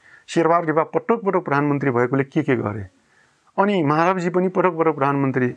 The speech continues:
भएको मान्छे के के गरे, त्यो समीक्षा गर्नुपर्ने होइन र? यो सरकार असफल पार्ने भनेको जनताको बिचमा गएर काम गरेर देखाउने हो नि असफल पार्ने भनेको। त्यो बोलीले, त्यो मुद्दाले, त्यो आफ्नो ठाउँमा होला त्यो,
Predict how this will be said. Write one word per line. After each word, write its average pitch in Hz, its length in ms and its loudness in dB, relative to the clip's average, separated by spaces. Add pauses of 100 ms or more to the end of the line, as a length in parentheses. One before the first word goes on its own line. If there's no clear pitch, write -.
(280)
भएको 120 240 0
मान्छे 107 300 0 (360)
के 185 100 2
के 160 140 2
गरे, 117 180 0
त्यो 165 200 -2
समीक्षा 151 380 0
गर्नुपर्ने 123 460 0
होइन 107 220 0
र? 139 140 -6 (500)
यो 233 100 4
सरकार 240 380 0
असफल 180 380 0
पार्ने 165 300 0
भनेको 151 240 2
जनताको 160 420 0
बिचमा 147 380 0
गएर 156 160 2
काम 208 480 0
गरेर 180 260 2
देखाउने 139 380 0
हो 110 80 2
नि 190 80 2
असफल 117 340 -2
पार्ने 113 320 -4
भनेको। 107 260 -8 (640)
त्यो 123 140 2
बोलीले, 147 600 0
त्यो 113 180 -8
मुद्दाले, 147 640 0
त्यो 135 160 -10 (480)
आफ्नो 330 140 4
ठाउँमा 226 320 0
होला 107 280 0
त्यो, 120 240 -2